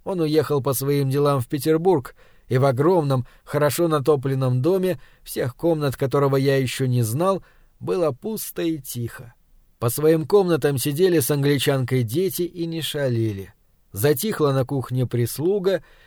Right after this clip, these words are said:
и где-то в верхних комнатах, за их зеркальными стёклами, молчала в одиночестве и болезни молодая и красивая женщина, тёмная жертва каких-то неведомых сил.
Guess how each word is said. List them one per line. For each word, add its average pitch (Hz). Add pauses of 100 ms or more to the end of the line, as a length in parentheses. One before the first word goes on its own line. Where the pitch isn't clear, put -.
(200)
и 110
где-то 175
в 143
верхних 147
комнатах, 135 (240)
за 107
их 147
зеркальными 139
стёклами, 143 (400)
молчала 165
в 147
одиночестве 156
и 147
болезни 147 (120)
молодая 147
и -
красивая 156
женщина, 123 (300)
тёмная 151
жертва 139
каких-то 131
неведомых 123
сил. -